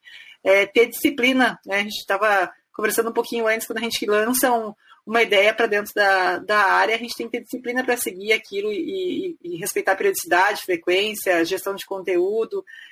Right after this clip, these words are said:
que a gente possa trabalhar nossa presença também e ser, e ser, e ser flexível e adaptável. Acho que é um dos, é alguma das linhas que falam, que dão conta desse ser criativo dentro da área de comunicação interna de endomarketing, caminham muito por aí.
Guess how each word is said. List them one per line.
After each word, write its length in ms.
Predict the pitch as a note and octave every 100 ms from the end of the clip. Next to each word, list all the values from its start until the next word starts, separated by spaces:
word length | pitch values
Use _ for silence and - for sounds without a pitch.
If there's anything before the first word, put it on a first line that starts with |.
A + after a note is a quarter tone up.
| -
que 100 | -
a 40 |
gente 120 | G#3+ -
possa 240 | G#3+ A3
trabalhar 300 | B3 A3 A3
nossa 220 | A3+ A#3+
presença 640 | - A#3 G#3 G3 A3 B3+ B3+
também 520 | A3 F#3+ F#3 G#3+ B3+ _ -
e 160 | F#3+ F#3+
ser, 480 | - F#3+ G3 G3+
e 120 | F3+ E3
ser, 320 | - G3+ G3
e 80 | F#3+
ser 180 | - G#3
flexível 600 | A3+ - - G#3+ A#3 A3+
e 20 |
adaptável. 680 | G#3 G#3 - G3+ F#3+ F#3 F#3
Acho 140 | F3+
que 80 | -
é 40 | G3
um 60 |
dos, 160 | G#3+ G#3 - _ _ _ -
é 60 |
alguma 260 | G3 G3 G#3+
das 180 | A3 A3
linhas 360 | G#3+ A3 A#3+
que 100 | -
falam, 340 | C4+ - G#3 A3
que 100 | G#3+
dão 140 | G#3+
conta 320 | A3 G#3+ G#3+
desse 220 | A3 G#3+ G#3+
ser 220 | - G3+
criativo 480 | A#3 G#3+ - G#3+ A3
dentro 280 | G3 G3+
da 120 | - G#3
área 140 | G3+
de 120 | G3
comunicação 500 | - G#3 G3+ G3+ G#3
interna 360 | G3 F#3+ F3+ F#3+
de 80 | G3
endomarketing, 640 | F#3+ F#3 F3 - - G#3
caminham 400 | G#3+ G#3 G#3 G#3+
muito 260 | G3+ G#3 -
por 140 | A#3
aí. 340 | A3+ A#3 D#3+